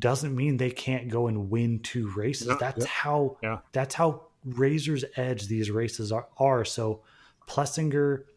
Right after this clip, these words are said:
Speaker 1: being, you know, eleventh place behind all these, all these Hondas,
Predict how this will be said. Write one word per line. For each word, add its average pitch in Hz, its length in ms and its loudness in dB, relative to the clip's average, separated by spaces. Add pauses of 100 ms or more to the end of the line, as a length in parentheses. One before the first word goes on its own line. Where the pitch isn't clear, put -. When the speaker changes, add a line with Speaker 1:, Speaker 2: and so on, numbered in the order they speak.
(420)
Speaker 1:
being, 131 500 2 (880)
you 127 100 2
know, 110 340 0 (480)
eleventh 127 520 2
place 160 260 0
behind 120 340 -2
all 117 220 4
these, 117 320 2
all 120 220 -2
these 117 180 -2
Hondas, 143 480 2